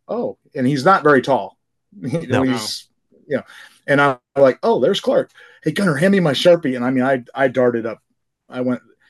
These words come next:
Speaker 1: and then, you know, he's being mobbed, you know.
Speaker 2: Yeah.
Speaker 1: And, uh, so I waited till he started to walk away, and I gave the guy taking, that was taking everybody's can, or phones and pictures, and I said, "Here,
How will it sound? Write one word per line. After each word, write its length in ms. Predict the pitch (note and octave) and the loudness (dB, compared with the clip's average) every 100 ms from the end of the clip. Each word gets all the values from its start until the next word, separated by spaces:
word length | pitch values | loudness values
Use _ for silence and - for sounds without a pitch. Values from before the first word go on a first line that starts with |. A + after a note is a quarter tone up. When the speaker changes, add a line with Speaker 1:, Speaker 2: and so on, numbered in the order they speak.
| _ _ | _ _
Speaker 1:
and 80 | D3 | -2
then, 80 | F3 | 2
you 40 | |
know, 100 | D#3+ | 4
he's 260 | C#3+ F3 C3+ | 4 2 0
being 220 | C#3+ C3 | -2 0
mobbed, 440 | B2 A#2+ A2 A2+ - _ _ | 0 -2 -6 -12 -20 _ _
you 100 | - | -10
know. 240 | A#2 A2 A#2+ - | -8 -8 -10 -6
Speaker 2:
Yeah. 160 | G#2 - _ - | -6 -8 _ -6
Speaker 1:
And, 300 | A#2 A2 A2+ | -6 -4 -8
uh, 200 | G#2+ G#2 - _ _ _ _ _ _ _ - | -8 -10 -12 _ _ _ _ _ _ _ -16
so 200 | - C#3+ | 2 4
I 80 | C#3 | 6
waited 360 | C#3+ C#3+ C#3+ B2 | 6 6 4 2
till 480 | - C#3 C3 A#2+ - | 2 8 8 6 -2
he 140 | B2+ | -14
started 260 | C3 D#3 C3 | -2 0 2
to 80 | B2 | 2
walk 380 | C3 C3 - B2+ | 2 0 -4 -2
away, 180 | B2+ | 0
and 80 | B2+ | 0
I 40 | A#2+ | -2
gave 220 | A2 A#2+ | -4 -4
the 60 | A#2+ | -4
guy 220 | A#2+ A2+ | -6 -6
taking, 400 | C3 B2+ A2+ A2 _ | -8 -10 -12 -14 _
that 60 | - | -16
was 100 | A2 | -12
taking 240 | - B2 | -10 -6
everybody's 380 | B2 A#2 A2+ - - _ _ _ _ _ _ - | -4 -2 -4 -6 -14 _ _ _ _ _ _ -6
can, 240 | C3+ C3+ | -2 0
or 180 | B2 A2+ | 0 -2
phones 320 | - C3+ C3 A#2+ | 0 2 2 0
and 160 | G#2+ | -6
pictures, 360 | C#3 B2+ B2 G#2+ | -6 -6 -8 -8
and 80 | A2 | -8
I 20 | |
said, 140 | A2+ | -6
"Here, 180 | B2 A#2 | -4 -6